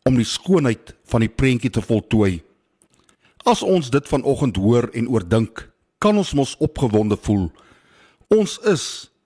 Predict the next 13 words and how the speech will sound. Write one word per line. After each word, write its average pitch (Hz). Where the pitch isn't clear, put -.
in 180
en 175
deel 117
van 120
die 120
natuur 160
wat 117
God 143
se -
kunswerk 110
is. -
En 196
ja, 131